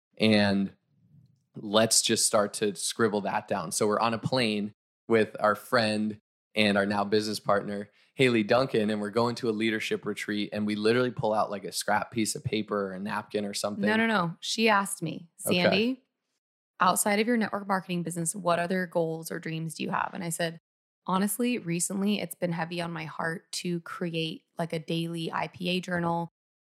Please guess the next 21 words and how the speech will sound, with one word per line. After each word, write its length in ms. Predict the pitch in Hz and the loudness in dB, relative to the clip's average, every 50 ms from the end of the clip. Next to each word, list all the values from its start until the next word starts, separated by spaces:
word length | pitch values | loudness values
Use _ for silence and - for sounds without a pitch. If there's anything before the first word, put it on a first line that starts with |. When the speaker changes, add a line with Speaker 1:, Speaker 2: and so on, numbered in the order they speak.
| _ - | _ 0
Speaker 2:
or 180 | 185 180 165 | 2 2 2
some 260 | 156 - - 185 185 185 | 2 0 0 0 0 0
sort 200 | - 185 185 180 | 0 -2 -2 -2
of, 100 | 175 170 | -2 -2
like, 200 | 165 160 - - _ | -2 -4 -4 -6 _
income 360 | - 180 180 175 - 190 185 | -4 -4 -2 -2 -2 -2 -4
producing 520 | 170 - 180 160 160 160 - - 170 165 170 | -4 -4 -6 -6 -6 -6 -6 -6 -4 -4 -4
activity 640 | 165 - - - - 185 160 175 170 170 165 165 190 | -4 -6 -6 -6 -4 -2 0 0 0 0 -2 -4 -6
tracker, 760 | - - - - - - - - - 196 202 214 220 226 - | -6 -2 0 0 0 0 0 2 4 4 6 6 4 2 0
like 120 | - 165 - | -2 -4 -4
a 80 | 170 | -2
workbook, 640 | 160 165 175 180 180 - - - 220 226 240 247 - - _ _ _ _ _ _ _ _ _ | 2 2 2 2 2 0 0 2 4 4 2 2 -2 -8 _ _ _ _ _ _ _ _ _
um, 280 | - 190 185 175 175 165 | 0 2 2 2 2 0
for 180 | - - 185 175 | 0 0 2 2
network 320 | 175 - - 185 165 170 | 0 0 -2 -4 -4 -2
marketers 720 | 175 165 160 160 - 190 180 190 196 202 214 208 202 - - - | -2 0 -2 0 -2 -4 -4 -2 -2 0 0 -2 -2 -4 -6 -6
to 440 | - - 185 175 170 170 165 165 170 | -4 -2 0 0 0 0 -2 -2 0
know 160 | 170 165 165 | 0 0 0
how 140 | 170 170 160 | 0 0 -2
to 100 | 165 165 | -2 -4
track, 540 | - - - 170 156 151 156 - - - | -6 -6 -4 -4 -4 -4 -6 -10 -14 -20